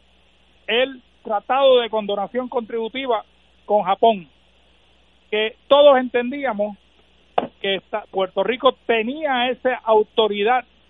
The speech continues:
en el ámbito contributivo, porque siempre se ha entendido, y al día de hoy todavía es así, que el sistema contributivo de Puerto Rico es un sistema contributivo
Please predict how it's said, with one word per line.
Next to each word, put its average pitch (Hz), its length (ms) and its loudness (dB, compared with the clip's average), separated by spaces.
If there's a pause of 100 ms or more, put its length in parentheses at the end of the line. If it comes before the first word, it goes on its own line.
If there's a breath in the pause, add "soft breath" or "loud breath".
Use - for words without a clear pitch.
(160)
en 208 140 -10
el 208 160 -2
ámbito 247 500 0
contributivo, 233 840 -4 (500)
porque 202 360 -2
siempre 240 480 -2
se 233 100 -2
ha 240 60 2
entendido, 240 680 0
y 180 160 -2 (200)
al 160 160 -12
día 190 200 0
de 202 160 2
hoy 226 180 4
todavía 185 440 0
es 196 60 -4
así, 240 400 -4 (560)
que 208 80 2
el 208 120 -2
sistema 247 460 0
contributivo 247 800 2 (340)
de 233 100 4
Puerto 240 340 2
Rico 254 380 2
es 214 220 -4
un 233 220 -2
sistema 247 460 -4
contributivo 240 760 -2